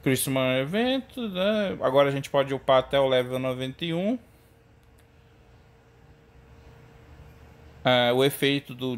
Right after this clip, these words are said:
Gen-, Tiger Genesis foi, é, modificado.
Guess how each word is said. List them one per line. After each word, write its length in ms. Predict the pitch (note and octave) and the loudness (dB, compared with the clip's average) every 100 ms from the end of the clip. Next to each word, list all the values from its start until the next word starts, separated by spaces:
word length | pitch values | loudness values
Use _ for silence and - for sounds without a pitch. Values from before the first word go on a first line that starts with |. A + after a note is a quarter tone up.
| A#2+ | -8
Gen-, 380 | B2 B2+ C#3 C#3 - - - - | -6 0 0 -2 -10 -18 -16 2
Tiger 400 | C3 C3 B2+ A#2 | 4 4 0 -6
Genesis 400 | B2 C3 B2 A2+ | -6 -6 -6 -10
foi, 420 | - A#2 A2+ A2+ - - - | -6 -6 -6 -10 -12 -16 -6
é, 500 | A2 G#2 G2 F#2 A2 - - _ - - | -4 -2 -4 -6 -8 -16 -20 _ -20 -10
modificado. 880 | A2 G#2+ G#2+ - - D#3 G#3 A3+ | -8 -8 -10 -8 0 4 4 2